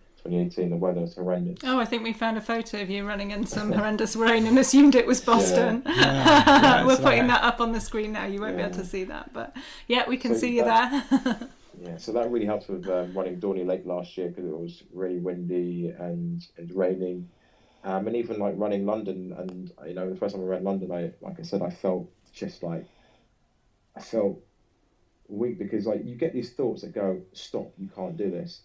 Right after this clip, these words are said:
Speaker 1: And then at that time, I was just like, "Okay, you, you must be right."
Speaker 3: <laughs>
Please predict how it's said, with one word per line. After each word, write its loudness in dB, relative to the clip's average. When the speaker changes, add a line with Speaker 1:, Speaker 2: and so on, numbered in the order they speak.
Speaker 1:
And -10
then -2
at -4
that -10
time, -6
I -8
was -6
just -12
like, -6
"Okay, -8
you, -8
you -6
must -4
be -2
right." -2
Speaker 3:
<laughs> -12